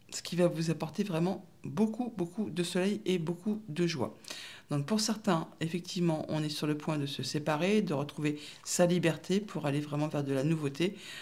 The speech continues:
Pour d'autres, et oui, vers le six d'épée, donc on parle bien effectivement de partir physiquement, hein, euh, de, d'en terminer avec quelque chose qui a été conflictuel, qui a été vraiment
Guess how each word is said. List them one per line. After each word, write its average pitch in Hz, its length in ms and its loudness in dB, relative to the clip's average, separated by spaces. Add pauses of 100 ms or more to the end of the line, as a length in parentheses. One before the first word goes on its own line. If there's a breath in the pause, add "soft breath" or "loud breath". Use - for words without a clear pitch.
(160 loud breath)
Pour 175 200 4
d'autres, 185 380 2 (360 loud breath)
et - 160 0
oui, 151 260 2
vers 120 120 -2
le 120 40 -4
six 147 200 -2
d'épée, 139 320 0
donc 143 240 -4
on - 20 -12
parle 139 160 -4
bien 160 100 0
effectivement 160 380 -2
de 165 100 0
partir 151 320 -4
physiquement, 165 600 0
hein, 143 80 -4 (500 loud breath)
euh, 110 220 -2
de, 135 240 -4 (720)
d'en 143 180 2
terminer 175 360 6
avec 175 160 2
quelque 139 160 -8
chose 170 140 -2
qui - 100 -4
a 143 40 2
été 139 160 -4
conflictuel, 175 640 -2
qui 175 100 -2
a - 20 -2
été 151 140 -4
vraiment 165 340 0